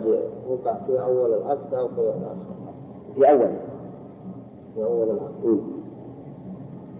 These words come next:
Speaker 2: يستفاد من الآية الكريمة أولا بيان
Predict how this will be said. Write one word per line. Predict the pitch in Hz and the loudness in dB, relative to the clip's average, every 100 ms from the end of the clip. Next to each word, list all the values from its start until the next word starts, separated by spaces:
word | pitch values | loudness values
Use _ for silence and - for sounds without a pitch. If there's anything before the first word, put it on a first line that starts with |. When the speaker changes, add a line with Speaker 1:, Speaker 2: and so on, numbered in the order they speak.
| 185 - - 92 - - - - - - - 139 143 | -12 -10 -12 -12 -12 -12 -12 -12 -12 -12 -2 4 4
Speaker 2:
يستفاد | 139 151 165 | 6 8 10
من | 160 | 10
الآية | 156 151 127 | 10 8 6
الكريمة | 120 147 165 160 - 143 | 4 8 10 8 6 8
أولا | 147 151 151 147 - - - - - - - 196 156 - - - - - - - - - - - - - - | 10 10 10 6 0 -8 -14 -16 -18 -6 -2 0 -2 -6 -12 -16 -18 -18 -18 -18 -18 -18 -18 -18 -18 -18 4
بيان | 147 151 156 143 | 10 10 10 8